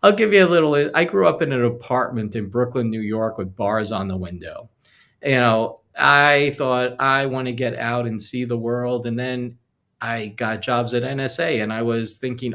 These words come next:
"Oh, I'm gonna travel the world with N S A." I ended up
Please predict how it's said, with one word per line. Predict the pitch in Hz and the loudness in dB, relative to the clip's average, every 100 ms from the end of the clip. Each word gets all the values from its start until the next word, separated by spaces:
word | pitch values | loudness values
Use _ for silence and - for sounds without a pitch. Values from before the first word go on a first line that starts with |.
| - | 0
"Oh, | 165 135 | 0 2
I'm | 127 156 | -2 0
gonna | 135 120 | 0 0
travel | - 135 135 | 2 2 2
the | 123 | -2
world | 113 120 123 120 | -4 -2 -2 -2
with | 113 | -4
N | 120 120 | -2 -2
S | 120 - | -6 -6
A." | 120 120 120 120 - - - - | -2 -2 -2 -6 -18 -20 -18 -2
I | 135 151 | 2 4
ended | 135 135 127 | 2 0 2
up | 120 120 - | 2 2 -4